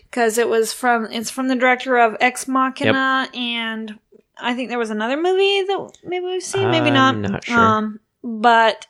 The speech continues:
Speaker 1: Ex Machina is a really great sci-fi
Speaker 2: Mm-hmm.
Speaker 1: film.
Speaker 2: Yeah.
Speaker 1: Um, and so we got, we got stoked about watching this. Uh,
Speaker 2: Yep.
Speaker 1: we were gonna see it in the theaters,
Speaker 2: Right.
Speaker 1: and then it didn't work out.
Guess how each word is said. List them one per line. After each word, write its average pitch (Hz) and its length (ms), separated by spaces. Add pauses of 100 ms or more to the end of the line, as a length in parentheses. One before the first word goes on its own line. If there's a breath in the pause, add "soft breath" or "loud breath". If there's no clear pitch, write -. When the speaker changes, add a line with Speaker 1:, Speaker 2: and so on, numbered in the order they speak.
Speaker 1:
Ex 302 180
Machina 247 800
is 226 360
a 233 120
really 240 340
great 214 240
sci-fi 120 320 (140)
Speaker 2:
Mm-hmm. - 60
Speaker 1:
film. 180 340 (100)
Speaker 2:
Yeah. 120 240 (240)
Speaker 1:
Um, 214 680 (440)
and 226 240
so 233 220
we 254 200
got, 233 300 (560)
we 277 100
got 254 200
stoked - 580
about 202 240
watching 208 360
this. - 240 (260)
Uh, 202 380 (180)
Speaker 2:
Yep. 104 260 (380)
Speaker 1:
we 262 180
were 311 240
gonna 302 300
see 269 200
it 226 80
in 226 60
the 226 80
theaters, 220 400
Speaker 2:
Right. 190 120
Speaker 1:
and 208 80
then 208 60
it 208 120
didn't 208 160
work 214 200
out. 202 260